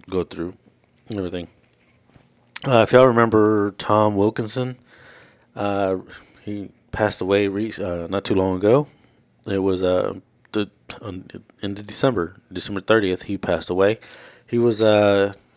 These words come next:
he played in, uh, uh, if you saw who he was, you, you see a picture of him, you're like, "Oh, that's that guy."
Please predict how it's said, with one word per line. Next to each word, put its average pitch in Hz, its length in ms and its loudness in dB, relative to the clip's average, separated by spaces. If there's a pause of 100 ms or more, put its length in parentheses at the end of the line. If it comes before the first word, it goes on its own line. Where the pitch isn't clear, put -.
(960)
he 107 260 -8
played 110 400 0
in, 101 200 -4
uh, 90 540 -4 (1080)
uh, 113 140 0
if - 160 -6
you 135 60 -2
saw 165 180 0
who 139 60 0
he 107 60 0
was, 98 460 0
you, 110 160 -12
you 104 220 -10
see 113 160 -2
a 101 60 -2
picture 101 240 -6
of 95 60 -4
him, 101 60 -10
you're 101 80 -4
like, 117 100 -2
"Oh, 196 200 2
that's 156 240 0
that 151 200 -14
guy." - 260 -18